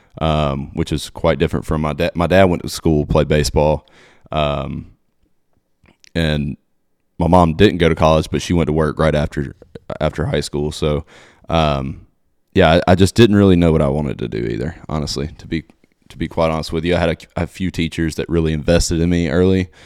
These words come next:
Um, you know, I was going to, uh, Montgomery, um, to Page for the House of Representatives and for the Senate and stuff like that. And I was really into that.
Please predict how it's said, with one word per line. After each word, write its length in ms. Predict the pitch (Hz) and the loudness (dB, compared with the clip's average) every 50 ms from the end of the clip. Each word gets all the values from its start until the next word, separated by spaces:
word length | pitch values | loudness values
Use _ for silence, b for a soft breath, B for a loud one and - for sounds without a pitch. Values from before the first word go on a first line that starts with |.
| B B B B B B B B | B B B B B B B B
Um, 720 | - 85 85 78 76 80 85 82 80 76 80 85 - - _ _ _ _ _ _ _ _ | -4 -2 0 0 0 -2 -4 -6 -6 -10 -12 -14 -16 -20 _ _ _ _ _ _ _ _
you 80 | - 82 | -4 -2
know, 140 | 80 78 78 | 0 0 0
I 40 | |
was 400 | 78 76 78 78 - - - - _ _ _ _ _ _ _ _ _ _ | 0 0 -2 -4 -8 -12 -12 -16 _ _ _ _ _ _ _ _ _ _
going 260 | - 80 80 80 78 | -4 -2 -2 -2 -4
to, 360 | - - 82 78 78 76 76 | -6 -6 -4 -4 -2 -2 -4
uh, 180 | 73 71 71 78 | -4 -6 -6 -6
Montgomery, 840 | 80 73 80 90 76 80 82 82 85 85 82 82 80 80 - - - _ _ _ _ - - - | -6 -4 -4 -4 -2 0 0 0 0 0 0 0 0 -2 -6 -10 -18 _ _ _ _ -20 -14 -10
um, 540 | - 67 76 73 52 50 50 - - - - - | -6 -4 -4 -4 -4 -6 -10 -12 -12 -16 -16 -18
to 160 | - - 80 - | -10 -10 -2 0
Page 640 | - 78 82 80 78 78 80 80 - - - - _ _ _ _ _ _ - | 2 4 4 4 4 2 0 -2 -6 -14 -20 -20 _ _ _ _ _ _ -8
for 140 | - 90 82 | -4 -2 -2
the 100 | 80 80 | 0 2
House 180 | 82 80 - | 2 2 2
of 40 | - | 2
Representatives 760 | 85 80 76 73 76 82 82 82 82 80 80 82 78 73 - | 0 0 0 -2 -2 -2 0 0 0 2 2 0 0 0 -2
and 260 | 80 71 71 76 B B B B B B B | -4 -4 -4 -6 B B B B B B B
for 160 | _ - 90 | _ 0 0
the 80 | 78 76 | 0 2
Senate 360 | - - 92 87 87 85 - | 0 0 2 2 2 2 0
and 100 | - 82 | -2 -6
stuff 240 | - - 90 82 - | -4 0 0 0 0
like 160 | 82 78 78 | 0 -2 0
that. 100 | - 92 | 2 0
And 80 | 85 73 | 2 2
I 60 | 87 | 0
was 180 | 85 82 80 82 | 0 0 2 6
really 300 | 90 101 104 90 82 80 | 8 8 8 8 8 4
into 200 | 85 80 - - | 2 0 -2 -4
that. 280 | - 58 52 50 50 | -4 -4 -4 -6 -8